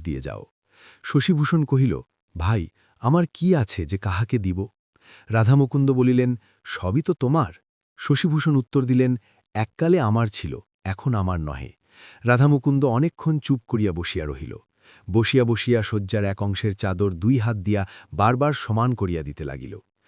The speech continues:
শশীভূষণের শ্বাসক্রিয়া কষ্টসাধ্য হইয়া উঠিল। রাধামুকুন্দ তখন শয্যা প্রান্তে উঠিয়া বসিয়া রোগীর পা দুটি ধরিয়া কহিল, "দাদা, আমি যে মহাপাতকের কাজ করিয়াছি,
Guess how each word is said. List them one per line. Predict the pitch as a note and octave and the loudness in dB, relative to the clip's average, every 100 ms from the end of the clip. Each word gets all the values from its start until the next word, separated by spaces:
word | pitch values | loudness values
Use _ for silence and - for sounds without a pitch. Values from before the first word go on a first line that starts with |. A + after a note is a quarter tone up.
| _ - | _ -16
শশীভূষণের | - A#2 C3 G#2 G#2 A2 G#2 | -4 -2 -2 -2 -2 0 -2
শ্বাসক্রিয়া | - G2+ - - G#2 F2+ | -2 -6 -6 -4 -4 -4
কষ্টসাধ্য | G2 F#2 - A2 F#2+ D2+ F#2+ | -6 -8 -8 -8 -8 -6 -6
হইয়া | E2+ D2+ C2+ | -4 -6 -8
উঠিল। | C2 C2+ - - _ - - - A2 | -10 -12 -14 -16 _ -20 -20 -16 -2
রাধামুকুন্দ | A#2+ B2 C#3 B2 C3+ B2+ | 2 4 4 2 0 0
তখন | B2+ A2+ B2 | -2 -2 -2
শয্যা | - A#2 G#2 B2 | -2 -4 -2 -2
প্রান্তে | G#2+ A2+ G#2+ A2+ | -2 -2 -2 -2
উঠিয়া | G#2+ - A#2 | -4 -2 -2
বসিয়া | G#2+ B2+ E3 F2+ - - - | 0 0 0 0 -4 -20 -2
রোগীর | A2+ C3 D3 | 2 4 2
পা | - A2+ | 0 0
দুটি | B2 B2 C3 | 0 0 2
ধরিয়া | G#2+ A#2+ A#2 | 2 2 0
কহিল, | B2+ A#2 G#2+ C2+ _ - | 0 0 0 -2 _ -14
"দাদা, | E2 F2+ B2+ D3 - - - | -4 -2 -2 -4 -12 -20 -2
আমি | A#2+ C#3+ | 2 2
যে | D3+ | 4
মহাপাতকের | B2+ G#2 C3+ A#2 C#3 C3 C3+ | 2 0 -2 -2 -2 -2 -2
কাজ | A2+ A2 | -2 -4
করিয়াছি, | - A#2 C3+ - | 0 2 2 0